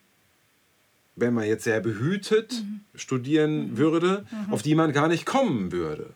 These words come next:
Speaker 2: Mhm.
Speaker 1: Wie, dass man sich zum Beispiel in einer,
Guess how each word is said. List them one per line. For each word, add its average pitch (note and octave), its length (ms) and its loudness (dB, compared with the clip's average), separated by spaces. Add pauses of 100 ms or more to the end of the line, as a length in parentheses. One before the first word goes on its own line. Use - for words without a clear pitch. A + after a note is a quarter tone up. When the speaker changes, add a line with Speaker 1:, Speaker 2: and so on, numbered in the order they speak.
Speaker 2:
Mhm. G#3 300 -8 (240)
Speaker 1:
Wie, F3 260 4
dass C#3 180 0
man D3 160 4
sich D3+ 180 0
zum C#3+ 160 0
Beispiel C#3 440 2
in C#3 140 0
einer, - 140 -2